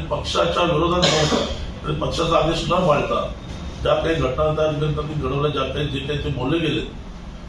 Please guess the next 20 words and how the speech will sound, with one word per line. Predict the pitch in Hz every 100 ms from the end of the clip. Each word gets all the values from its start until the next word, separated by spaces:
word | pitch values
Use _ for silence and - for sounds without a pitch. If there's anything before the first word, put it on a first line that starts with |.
| -
त्याच्यावर | 120 127 170 190 196
खऱ्या | 151 196
अर्थाने | 196 196 175 175 170
कारवाई | 147 160 147
करण्यासाठी | 143 151 143 135
मी | 131
या | 123
ठिकाणी | 104 113
आलेलो | 110 107 113
आहे. | 113 139 - - - - - - -
मी | 156
आज | 160 165 175 - - - - - - - - - - - - - - - -
पनवेलचे | 147 156 180 180
प्रभारी, | 175 156 160 165 - - - - - - -
निवडणूक | 151 160 156
पाठीमागचे | 147 156 156 160
पनवेल | 151 143 165 147
प्रभारी | 135 147 151 175 180
मोहनजी | 123 127 147 135
गायकवाड | 131 139